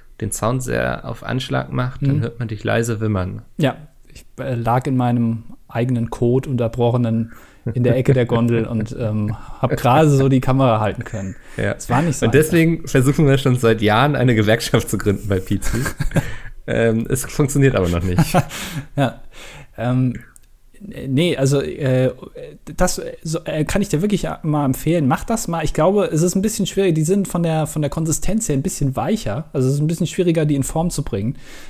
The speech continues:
Speaker 2: Äh, die zerfallen
Speaker 1: Okay.
Speaker 2: relativ schnell. Da musst du ein bisschen mit der Speisesper-, äh, Be-, Speisestärke arbeiten. Ähm, aber, äh, das traue ich dir zu.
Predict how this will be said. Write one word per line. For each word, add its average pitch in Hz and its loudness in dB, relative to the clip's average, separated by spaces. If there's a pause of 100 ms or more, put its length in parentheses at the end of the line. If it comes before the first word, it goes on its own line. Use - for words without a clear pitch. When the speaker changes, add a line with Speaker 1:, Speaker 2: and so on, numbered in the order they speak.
Speaker 2:
Äh, 135 -2
die 131 2
zerfallen 170 2
Speaker 1:
Okay. 120 0
Speaker 2:
relativ 107 -4
schnell. 117 -2
Da 143 0
musst 156 -2
du 160 -2
ein 156 0
bisschen 151 -2
mit 131 0
der 131 4
Speisesper-, 147 0
äh, 143 -2
Be-, 139 -6
Speisestärke 135 0
arbeiten. 98 -4 (480)
Ähm, 131 0
aber, 139 -2
äh, 127 0
das 131 -2
traue 151 0
ich 151 -2
dir 143 0
zu. - -2